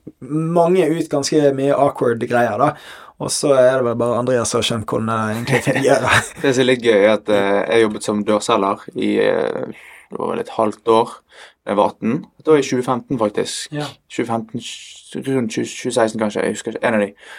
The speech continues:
Speaker 2: Og da kom jeg til en dør som jeg skulle selge på. Jeg hadde ikke skjønt på, men jeg så at de hadde dyrekassa utenfor. Det sto en kasse utenfor.
Speaker 3: Riktig.
Speaker 2: Tenkte jeg, dette er mennesker som kjøper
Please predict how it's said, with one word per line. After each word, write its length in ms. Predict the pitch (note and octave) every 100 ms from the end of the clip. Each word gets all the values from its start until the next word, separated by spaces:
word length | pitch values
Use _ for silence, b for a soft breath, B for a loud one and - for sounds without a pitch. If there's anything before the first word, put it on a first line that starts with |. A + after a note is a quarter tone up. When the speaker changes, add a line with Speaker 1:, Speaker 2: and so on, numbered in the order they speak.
| B B B _
Speaker 2:
Og 420 | B2 B2+ B2+ - C#3
da 100 | C#3+
kom 200 | - D3+
jeg 140 | A#2+
til 120 | A#2+ A2+
en 120 | A2
dør 260 | A2+ C#3 F3 -
som 160 | - A#2
jeg 80 | A2+
skulle 240 | - G#2+
selge 200 | A2+ A2 A2
på. 80 | A2 B2+
Jeg 60 | -
hadde 100 | A2
ikke 80 | A#2
skjønt 160 | A2+
på, 160 | A#2+ C3+
men 100 | A#2+
jeg 100 | A#2
så 100 | C3+
at 80 | A2 A2
de 40 |
hadde 360 | A2 A2 A#2 A2+
dyrekassa 480 | G#2+ G#2+ G2+ -
utenfor. 280 | - A#2 A2
Det 120 | A#2
sto 140 | - C#3
en 80 | A2
kasse 160 | G#2+
utenfor. 240 | A2 A2 C#3+
Speaker 3:
Riktig. 400 | C3+ C#3+ - _
Speaker 2:
Tenkte 200 | A#2+ -
jeg, 160 | B2+ A#2+
dette 320 | C3 - -
er 80 | B2
mennesker 500 | A2+ B2 - A#2+ D#3 b b b b _ _ _ _
som 220 | - A2
kjøper 540 | - G#2+ - G#2+ G#2